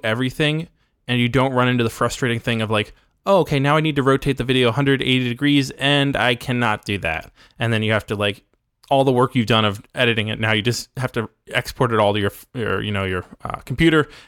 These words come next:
edit it on your computer, and then do it. And it's like, why even bother anymore in the future if you're gonna have issues like that? So it's really about having an editing software that, while being simple and intuitive, also has enough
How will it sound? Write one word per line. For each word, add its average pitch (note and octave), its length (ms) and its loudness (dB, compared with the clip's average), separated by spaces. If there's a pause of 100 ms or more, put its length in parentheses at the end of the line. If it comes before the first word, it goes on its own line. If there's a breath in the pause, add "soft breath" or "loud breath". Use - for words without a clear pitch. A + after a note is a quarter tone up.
(120)
edit C3+ 160 2
it C3 100 4
on A#2+ 120 2
your G#2+ 100 -4
computer, B2+ 420 2
and A2 140 2
then A2+ 140 2
do A2+ 160 4
it. G#2+ 60 2
And G2+ 120 0
it's G#2 120 -6
like, G2+ 200 -4 (640 soft breath)
why F3+ 240 2
even C3 200 2
bother G2+ 360 4
anymore G2 320 0
in F#2+ 60 -2
the F#2+ 60 -4
future G#2 400 -4
if F#2+ 100 -8
you're A2+ 100 -4
gonna G#2 140 -2
have G#2+ 200 -2 (220)
issues A#2+ 300 -2
like G2+ 160 0
that? G#2 260 0
So G#2 340 -2 (260 soft breath)
it's - 200 -4
really E3+ 220 4
about B2+ 260 4
having B2 320 2
an G#2+ 140 -4
editing A#2 320 2
software A2+ 480 0
that, A2 220 0
while B2 160 4
being A#2 280 0
simple D3 440 0
and A#2 100 0
intuitive, F3 720 0 (420 soft breath)
also C3 400 2
has B2 220 0
enough A#2 380 0